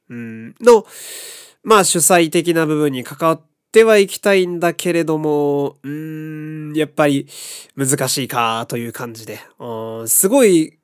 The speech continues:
悲しい顔で仮面ライダーのベルト配ってるシーンとかもう胸が痛みましたけれども。うん、で、彼女に関しては、まあ、やっぱり彼女も結構大きいキャラなんだなって思うのが、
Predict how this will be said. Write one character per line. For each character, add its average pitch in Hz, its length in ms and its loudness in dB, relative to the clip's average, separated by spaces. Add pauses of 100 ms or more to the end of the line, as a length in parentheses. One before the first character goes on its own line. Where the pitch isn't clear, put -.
(160)
悲 190 200 2
し 196 300 2
い 180 60 0
顔 185 260 4
で 170 120 4
仮 175 300 0
面 170 100 -6
ラ 175 140 2
イ 170 60 2
ダ 147 80 0
ー - 20 -6
の 117 140 -8
ベ 127 120 -2
ル 127 80 -2
ト 127 120 -6
配 143 220 -2
っ 143 80 -6
て - 80 -10
る 123 120 -6
シ 123 180 -6
ー 120 60 -8
ン - 20 -14
と 123 80 -14
か 113 100 -10
も 113 140 -6
う 110 40 -10
胸 156 220 4
が 151 100 2
痛 135 200 0
み 190 100 -2
ま 180 120 -4
し - 60 -8
た 151 80 -8
け 131 100 -8
れ 113 80 -6
ど 98 80 -14
も。 98 260 -16 (100)
う 123 60 -16
ん、 113 420 -16
で、 196 300 4 (720)
彼 320 220 4
女 202 100 4
に 151 120 2
関 147 200 0
し 135 100 -4
て 131 100 -4
は、 104 240 -6
ま 220 100 4
あ、 226 60 10
や 233 100 8
っ 233 60 -4
ぱ 370 100 2
り 196 160 6
彼 233 220 4
女 175 160 4
も 143 100 -2
結 - 300 -2
構 139 220 0
大 139 160 -2
き 175 200 -2
い 156 40 2
キ 165 100 -2
ャ 147 60 4
ラ 135 60 -2
な 123 80 -4
ん 113 80 -12
だ 110 120 -8
な 123 140 -6
っ - 40 -18
て - 100 -12
思 113 200 -8
う - 20 -6
の 107 100 -10
が、 101 160 -14